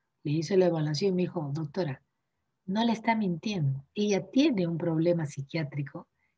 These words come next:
y en su mente lo que ella le está diciendo a usted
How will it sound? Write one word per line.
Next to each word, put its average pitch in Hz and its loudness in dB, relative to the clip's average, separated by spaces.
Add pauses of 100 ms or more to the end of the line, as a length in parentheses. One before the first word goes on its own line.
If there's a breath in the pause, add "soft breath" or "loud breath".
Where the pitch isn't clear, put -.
(180)
y 196 4
en 165 2
su 302 6
mente 208 2
lo 175 4
que 190 2
ella 208 2
le 185 6
está 190 -2
diciendo 202 -2
a - 0
usted 196 -4